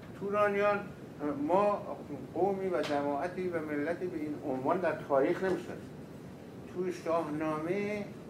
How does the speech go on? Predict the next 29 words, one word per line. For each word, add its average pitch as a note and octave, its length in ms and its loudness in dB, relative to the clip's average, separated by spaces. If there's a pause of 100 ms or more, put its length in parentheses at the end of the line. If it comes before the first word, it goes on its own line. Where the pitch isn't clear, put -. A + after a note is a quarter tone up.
(420)
فردوسی D#3 840 0
تعبیر F3+ 320 0
می‌کنه، G3 160 0
یادتون G3+ 320 0
باشه F#3+ 160 -4
که D3+ 260 -6
فردوسی D#3 600 -4
در D#3+ 140 0
دوره‌ای D#3 420 -2
داره G3 260 -2
زندگی F#3+ 340 -4
می‌کنه F#3 260 -4
و F#3 80 -2
کار F3+ 260 2
می‌کنه F3+ 340 -2
که E3 120 -8
این F3 220 -6
جماعت D3+ 360 -4
کرد E3+ 1000 -2 (600)
قرن‌هاست C#3+ 680 4
که F3 80 -6
آمدن D3+ 600 -2
و C#3+ 60 -2
در C3+ 160 4
مرزهای C3+ 480 2
ایران A#2 260 0
هستن. - 280 -8 (220)
اونا C3 160 -4
از A#2 160 -4